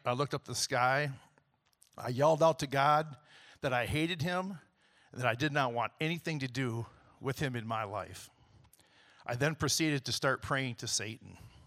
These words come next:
And that was a downhill spiral, to say the least. Um, at fourteen years old, I began drinking alcohol, literally walking through fire pits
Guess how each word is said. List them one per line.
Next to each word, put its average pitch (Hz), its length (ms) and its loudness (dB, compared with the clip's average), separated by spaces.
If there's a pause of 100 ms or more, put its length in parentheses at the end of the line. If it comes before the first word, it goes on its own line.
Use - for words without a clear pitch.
(1160)
And 131 220 -4
that 143 140 2
was 131 100 2
a 123 60 -2
downhill 107 440 -6
spiral, 87 480 -8
to - 100 -12
say - 160 -4
the 95 120 -12
least. - 420 -8 (1900)
Um, 135 500 2 (680)
at 123 140 -4
fourteen 165 400 0
years 156 220 2
old, 160 220 6
I 135 80 4
began 127 340 -4
drinking 123 340 -4
alcohol, 151 680 0 (720)
literally 170 540 4
walking 139 560 2
through 160 220 -8
fire 143 360 -6
pits - 480 -10